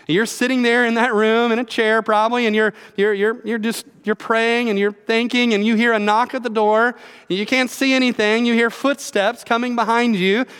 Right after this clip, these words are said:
You don't know who it is. You don't know whether it's friend or foe. You don't know what the intention is. And Ananias comes and he lays his hands on Saul's head and he speaks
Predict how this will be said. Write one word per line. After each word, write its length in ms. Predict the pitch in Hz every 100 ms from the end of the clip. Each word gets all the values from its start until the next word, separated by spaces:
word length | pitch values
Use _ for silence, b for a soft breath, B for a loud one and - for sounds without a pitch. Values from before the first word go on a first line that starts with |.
| B
You 100 | 196
don't 140 | 277 262
know 200 | 247 220
who 140 | 214
it 80 | 190
is. 260 | 185 226 240
You 80 |
don't 160 | 269 247
know 160 | 226 220
whether 260 | 214 202
it's 280 | 196 185 - B B
friend 420 | - 220 233 233
or 80 | 202
foe. 500 | - 202 214 277 247 - - _ b b b b b _
You 80 | 196
don't 80 | 240
know 100 | 226
what 160 | 233
the 120 | 240
intention 560 | 220 196 240 240 240 214
is. 320 | 214 240 269
And 220 | 214 196 - B -
Ananias 600 | 226 220 226 240 226 -
comes 360 | 226 226 247
and 80 | 214
he 120 | 196
lays 320 | 202 233 247
his 160 | 220 196
hands 440 | - 226 240 247
on 340 | 226 220 214 208 B B
Saul's 440 | - 208 202 190
head 440 | - 220 233 240 226
and 160 | 175
he 280 | 175 175 170 B B B B B
speaks 800 | - - 202 202 - - - -